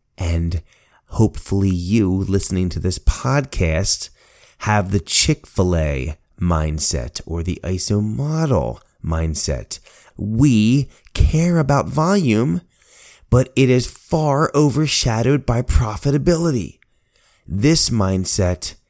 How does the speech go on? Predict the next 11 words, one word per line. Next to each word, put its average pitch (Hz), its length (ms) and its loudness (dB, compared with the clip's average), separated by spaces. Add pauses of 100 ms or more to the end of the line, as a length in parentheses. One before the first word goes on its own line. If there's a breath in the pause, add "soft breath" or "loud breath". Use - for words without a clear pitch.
(120)
has 107 500 -2 (100)
served 104 400 2
me 110 160 0
well, 87 420 0
and 92 140 -4
it 90 120 -6
will 90 340 -2
also 92 340 -2
serve 85 320 -2
you 101 160 -2
well 73 340 -4